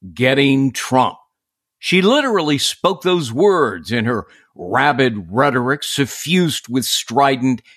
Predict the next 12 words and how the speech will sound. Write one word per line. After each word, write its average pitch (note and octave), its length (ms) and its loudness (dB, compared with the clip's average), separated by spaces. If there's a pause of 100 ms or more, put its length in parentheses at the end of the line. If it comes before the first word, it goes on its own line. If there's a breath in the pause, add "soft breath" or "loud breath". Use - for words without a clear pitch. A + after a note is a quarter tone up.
(180 soft breath)
anti-Trump D#3 1040 0
diatribes. D#3 1000 0 (640)
Discarding G2+ 720 -2
her F#2 320 -8
ethical B2+ 480 -2
duty B2+ 480 2
as G#2+ 160 -2
if A#2+ 180 0
it B2 120 -6
was G#2 200 -8
yesterday's A#2 720 -2
trash, C#3 720 0